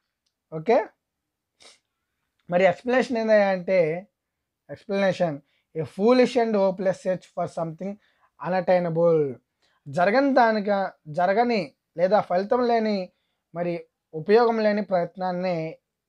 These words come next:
a wild goose chase అంటారు. ఎగ్జాంపుల్, after spending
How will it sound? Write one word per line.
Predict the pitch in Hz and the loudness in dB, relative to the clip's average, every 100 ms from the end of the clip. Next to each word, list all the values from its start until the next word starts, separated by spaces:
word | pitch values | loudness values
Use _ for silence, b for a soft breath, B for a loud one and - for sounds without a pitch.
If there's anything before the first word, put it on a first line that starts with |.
| - | -12
a | 147 | -8
wild | 143 165 185 | 0 2 2
goose | 170 180 175 160 | 0 -6 -6 -4
chase | 160 | -4
అంటారు. | 160 151 160 | -4 -2 -2
ఎగ్జాంపుల్, | 156 143 165 202 170 175 156 151 _ _ _ _ _ _ - | -2 -2 2 2 0 -2 -2 -4 _ _ _ _ _ _ -2
after | 196 - 247 | 0 0 -2
spending | 233 - - 202 240 254 240 | -2 -6 -4 -2 2 2 2